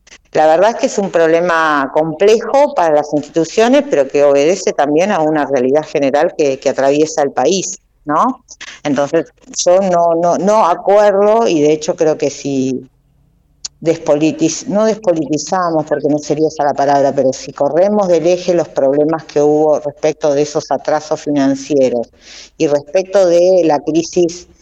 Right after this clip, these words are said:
eh, que se dio en la discusión de los salarios docentes durante el año dos mil dieciocho,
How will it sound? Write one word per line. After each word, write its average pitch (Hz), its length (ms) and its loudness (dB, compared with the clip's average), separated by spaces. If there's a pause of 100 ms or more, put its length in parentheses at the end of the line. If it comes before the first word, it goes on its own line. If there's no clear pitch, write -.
(400)
eh, 117 540 2
que 143 100 -2
se 139 180 -2
dio 151 160 2
en 175 80 0
la 170 80 2
discusión 160 640 -2
de 143 340 2
los 135 200 0
salarios 147 340 2
docentes 160 680 0
durante 139 320 0
el 139 40 2
año 151 280 2
dos 143 100 0
mil 160 200 0
dieciocho, 190 760 0